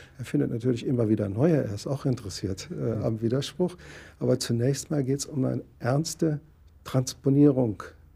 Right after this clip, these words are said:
Speaker 1: Weiterentwicklung dieser Widersprüche, wer das Lachen dabei stehen bleibt und sozusagen daran interessiert wäre, Widersprüche zu sammeln.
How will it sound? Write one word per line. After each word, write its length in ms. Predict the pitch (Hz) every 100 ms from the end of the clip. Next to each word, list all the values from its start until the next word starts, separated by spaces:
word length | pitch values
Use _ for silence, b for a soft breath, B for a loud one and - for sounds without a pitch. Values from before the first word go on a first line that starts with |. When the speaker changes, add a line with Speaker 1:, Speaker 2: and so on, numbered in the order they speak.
| -
Speaker 1:
Weiterentwicklung 720 | 135 151 156 131 113 117 120
dieser 260 | 113 120 113
Widersprüche, 500 | 117 127 - 156 156
wer 80 | 143
das 140 | 127
Lachen 260 | 143 156 160
dabei 220 | 156 143
stehen 360 | 131 131 123 98
bleibt 300 | 95 95 - -
und 60 | 110
sozusagen 520 | 117 123 123 120 120 B B B B B
daran 220 | 120 123
interessiert 540 | 143 127 120 - 135 120
wäre, 240 | 120 110
Widersprüche 640 | 120 131 120 - 123 117 113
zu 160 | -
sammeln. 540 | 104 113 156 135 90